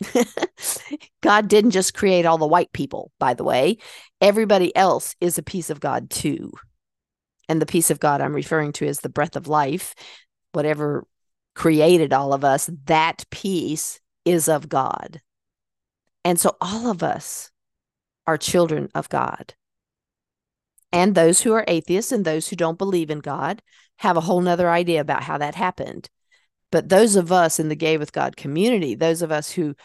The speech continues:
who understand the God of our understanding, we're all together.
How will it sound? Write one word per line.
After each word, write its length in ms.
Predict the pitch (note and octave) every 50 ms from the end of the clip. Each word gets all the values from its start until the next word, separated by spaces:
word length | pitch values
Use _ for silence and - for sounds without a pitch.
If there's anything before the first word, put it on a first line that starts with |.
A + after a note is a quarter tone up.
| _ _ _
who 140 | - F3+ - -
understand 840 | F3+ E3+ D#3+ D#3 - - - - F3+ F#3 G3 G3 F3 D#3+ D3+ C#3+ D3+ -
the 60 | D3
God 300 | C3 - D3+ C#3+ C#3+ C#3+
of 100 | C#3+ C#3+
our 220 | D#3+ G3+ A#3 G3+
understanding, 760 | E3 D3+ - C#3+ - - - C#3 A#2 F2+ - - - - - C#3 _ _ _ _ _ _ _ _ _ _ _ _ _ _ _ _ _ _ _ _ _ _ _ _ _ _ -
we're 240 | D#3+ F3+ A3+ B3+ A3+
all 220 | - F3+ G3 G#3
together. 580 | G3+ - D3+ D#3 E3 F#3+ G3+ - - - -